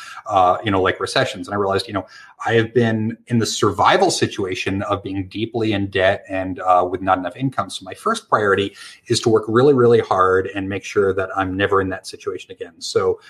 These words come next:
for the first four or five years, I worked two jobs, uh, sort of my Monday through Friday, and then also a weekend or after hours, you know, uh, fifteen or twenty hours a week.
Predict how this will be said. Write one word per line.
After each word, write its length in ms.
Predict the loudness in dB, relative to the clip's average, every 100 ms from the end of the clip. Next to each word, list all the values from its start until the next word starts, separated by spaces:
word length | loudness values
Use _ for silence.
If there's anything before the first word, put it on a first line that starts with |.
| -20 _
for 120 | -4
the 80 | -2
first 260 | -2 -6 -2
four 200 | 2 2
or 80 |
five 220 | 4 2 2
years, 240 | 0 0
I 60 | -2
worked 320 | -4 -6 -10
two 180 | -8 -2
jobs, 540 | 0 0 -2 -8 -6
uh, 280 | -4 -2 -2
sort 280 | 0 -2 -2
of 120 | -2
my 120 | -2
Monday 300 | 0 0 -2
through 160 | -4 -2
Friday, 340 | 0 2 2
and 100 | 0
then 60 | -4
also 260 | -4 -2
a 80 | -2
weekend 440 | -2 -4 -4 -2 0
or 100 | 0
after 240 | 0 0
hours, 380 | 2 0 -2 -6
you 80 | -8
know, 220 | -8 -4
uh, 260 | -4 -4 -6 _ _
fifteen 340 | -4 -2 -6 -8
or 60 |
twenty 240 | -8 -8 -6
hours 180 | -4
a 40 | -2
week. 200 | -4 -6